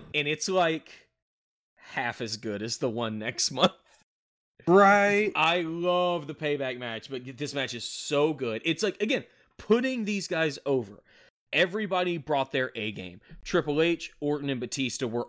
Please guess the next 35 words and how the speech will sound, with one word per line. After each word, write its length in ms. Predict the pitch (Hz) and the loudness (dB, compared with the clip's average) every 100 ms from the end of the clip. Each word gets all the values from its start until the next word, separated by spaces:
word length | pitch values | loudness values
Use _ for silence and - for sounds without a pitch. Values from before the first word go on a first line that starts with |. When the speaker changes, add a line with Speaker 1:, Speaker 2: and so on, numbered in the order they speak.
| - | 0
Speaker 1:
all 240 | 143 151 | 2 2
putting 300 | - 175 156 | 0 -4 -2
in 100 | 151 | -2
an 100 | 139 123 | -2 -4
effort 380 | 113 110 - | -4 -4 -6
that 160 | - 269 | -8 -4
you 100 | 370 | -2
don't 260 | 415 415 - | 0 0 0
always 420 | 180 170 165 147 | 2 2 2 2
see 180 | - 127 | 0 0
somebody 400 | 110 123 113 110 | -2 -2 -4 -4
like 180 | 110 107 | -2 -4
Orton 320 | 104 110 101 107 | -4 -4 -4 -4
put 200 | 117 104 | 0 0
in 240 | 98 92 | -2 -2
very 240 | 101 95 | -2 0
often. 320 | 95 92 - - _ _ _ _ _ _ _ _ | 0 -2 -8 -16 _ _ _ _ _ _ _ _
Speaker 2:
Yep. 160 | 139 135 | 2 4
Speaker 1:
Uh, 420 | 120 104 95 90 - | 4 0 -4 -8 -6
I 340 | 127 135 139 135 | 0 0 0 -2
adore 340 | 135 147 139 | -4 -2 -2
this. 180 | 135 123 | -2 -6
One 280 | 139 147 175 | -2 0 2
of 120 | 165 | 0
my, 320 | 151 143 143 | 2 2 2
like, 240 | 131 127 - | 0 -2 -6
top 340 | - 127 127 - - | -4 -2 -2 -8 -4
fifteen 440 | 151 135 - 139 135 | -2 -2 -2 -4 0
matches 360 | 120 113 113 | -2 -2 -8
of 80 | 113 | -6
all 140 | 113 | -6
time. 320 | 113 104 101 - | -4 -6 -8 -8
I 60 | |
love 280 | 101 123 123 | -2 0 0
it. 180 | 123 | 0